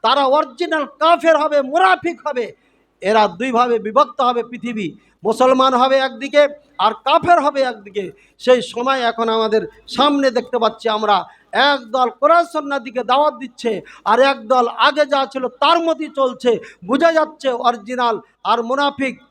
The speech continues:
আর অরিজিনাল মুসলিমের মধ্যে পার্থক্য হয়ে যাচ্ছে। সুতরাং অচিরেই ইমাম মাহাদির আগমন ঘটবে, তবে চব্বিশ সালে নয়, হতে পারে চব্বিশ, পঁচিশ,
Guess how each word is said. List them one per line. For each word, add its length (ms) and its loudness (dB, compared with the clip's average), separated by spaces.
আর 120 2
অরিজিনাল 440 -2
মুসলিমের 460 -4
মধ্যে 180 0
পার্থক্য 540 -4
হয়ে 220 -2
যাচ্ছে। 460 -6
সুতরাং 480 2
অচিরেই 500 0
ইমাম 240 -2
মাহাদির 460 0
আগমন 440 -2
ঘটবে, 460 -2
তবে 220 2
চব্বিশ 400 -4
সালে 280 0
নয়, 280 0
হতে 320 -2
পারে 200 0
চব্বিশ, 360 -4
পঁচিশ, 300 2